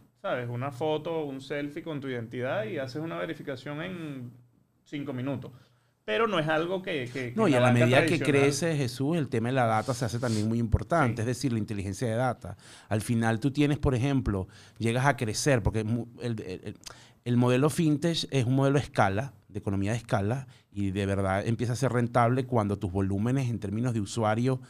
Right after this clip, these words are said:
Speaker 2: crecen en
Speaker 1: Lo
Speaker 2: forma
Speaker 1: justifica,
Speaker 2: significativa,
Speaker 1: claro.
Speaker 2: ¿no? Eh, por eso el, el atractivo que tiene mercados como la India, Brasil, China, México, porque tienen unos niveles de población extremadamente altos. Pero ya entonces tú tienes ahí una data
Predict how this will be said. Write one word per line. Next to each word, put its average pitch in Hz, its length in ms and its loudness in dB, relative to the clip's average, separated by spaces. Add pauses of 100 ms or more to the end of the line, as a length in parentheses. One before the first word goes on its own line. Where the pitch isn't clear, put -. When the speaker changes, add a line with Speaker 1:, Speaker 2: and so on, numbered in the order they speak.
(260)
Speaker 2:
crecen 113 440 0
en 117 40 4
Speaker 1:
Lo 143 140 2
Speaker 2:
forma 120 120 4
Speaker 1:
justifica, 117 280 2
Speaker 2:
significativa, 120 540 2
Speaker 1:
claro. 87 180 -2
Speaker 2:
¿no? 143 240 -2 (500)
Eh, 110 960 2 (300)
por 113 120 0
eso 117 160 0
el, 143 100 0
el 127 140 0
atractivo 107 480 -2
que 131 80 -2
tiene 117 200 0
mercados 117 380 0
como 120 200 -2
la 98 120 0
India, 117 560 2
Brasil, 104 640 -2
China, 117 560 2 (120)
México, 113 540 -4
porque 92 220 -6
tienen 95 220 -4
unos 120 120 0
niveles 104 260 0
de 120 40 -4
población 107 640 -4 (240)
extremadamente 92 560 -6
altos. 143 320 0 (580)
Pero 180 280 6
ya 165 140 4
entonces 147 260 0
tú 156 100 -6
tienes 165 240 -4
ahí 139 160 -2
una 147 220 2
data 139 500 2